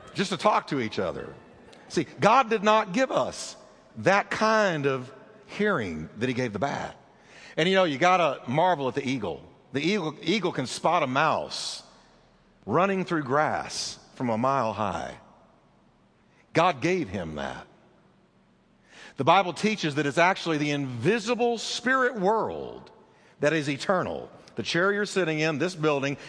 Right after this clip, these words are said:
it's all gonna burn with a fiery heat. It's going to melt.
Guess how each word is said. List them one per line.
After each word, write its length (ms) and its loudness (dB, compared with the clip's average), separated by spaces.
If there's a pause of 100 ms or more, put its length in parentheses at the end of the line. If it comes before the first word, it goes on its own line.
it's 160 0
all 220 6
gonna 160 -2
burn 640 0 (100)
with 140 0
a 120 -2 (260)
fiery 720 2 (460)
heat. 380 -2
It's 120 -2
going 200 2
to 80 2
melt. 800 -2